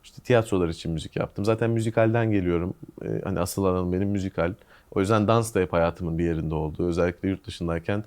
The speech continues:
çok aktif hep müzik yapan, dans eden, oyunda oynayan hani daha öyle bir hayatım vardı. Şimdi esnaf oldum tiyatroyu açtıktan sonra açıkçası yani. İşte o geldi mi, bu gitti mi,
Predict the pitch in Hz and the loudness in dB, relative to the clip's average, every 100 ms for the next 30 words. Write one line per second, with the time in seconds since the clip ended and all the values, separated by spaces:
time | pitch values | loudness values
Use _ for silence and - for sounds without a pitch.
0 | - _ _ - 95 92 - 90 87 - | -12 _ _ -4 2 2 0 -4 -4 -2
1 | 90 85 - 78 92 90 92 85 80 87 | -2 -2 -4 -4 -2 0 0 0 -4 -2
2 | 95 - - 92 90 90 87 80 90 98 | -2 -4 -4 -2 0 2 0 0 -2 -2
3 | - 92 85 95 95 95 87 85 135 135 | -4 -6 0 4 4 4 2 -2 -4 -8
4 | - 87 78 - 156 147 175 180 - 156 | -8 -4 -4 -4 -2 0 4 4 6 4
5 | - 90 90 85 107 90 101 87 - - | 4 2 2 2 2 4 2 2 0 -4
6 | - 90 - 87 90 - 98 87 92 82 | 0 0 0 -2 -2 -2 -2 -2 0 2
7 | 82 82 92 104 104 90 92 95 101 95 | 0 -2 0 4 6 6 4 2 0 -2
8 | - 92 101 | -4 -2 -2